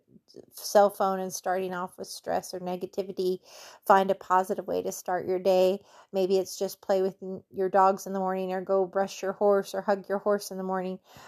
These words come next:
Um, but whatever you can do to keep yourself in a positive mindset and, um, in times that are not always easy to do that is important. So, um,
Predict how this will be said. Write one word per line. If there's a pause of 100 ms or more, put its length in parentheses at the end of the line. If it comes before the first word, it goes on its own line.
(180)
Um, (280)
but
whatever
you (120)
can
do (220)
to
keep
yourself
in
a
positive
mindset (600)
and,
um, (540)
in
times
that
are
not
always
easy
to
do
that (400)
is
important. (220)
So, (180)
um,